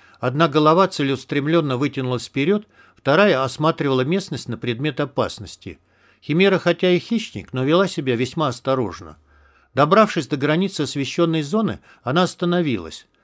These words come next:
Добычи было много, слишком много, чтобы наброситься сразу. Голод заставлял Химеру беззвучно скалить клыки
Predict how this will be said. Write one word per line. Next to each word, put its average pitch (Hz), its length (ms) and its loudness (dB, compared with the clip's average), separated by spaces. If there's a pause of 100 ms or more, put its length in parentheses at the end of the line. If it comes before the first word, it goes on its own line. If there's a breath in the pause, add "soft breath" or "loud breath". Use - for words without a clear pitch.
(240)
Добычи 190 380 0
было 185 260 2
много, 120 460 -2 (280)
слишком 190 460 -2
много, 123 260 -2
чтобы 120 300 -6
наброситься 143 580 -2
сразу. 123 540 -4 (420 soft breath)
Голод 170 320 4
заставлял 147 500 0
Химеру 175 420 0
беззвучно 127 520 -2
скалить 131 460 -2
клыки 123 500 -2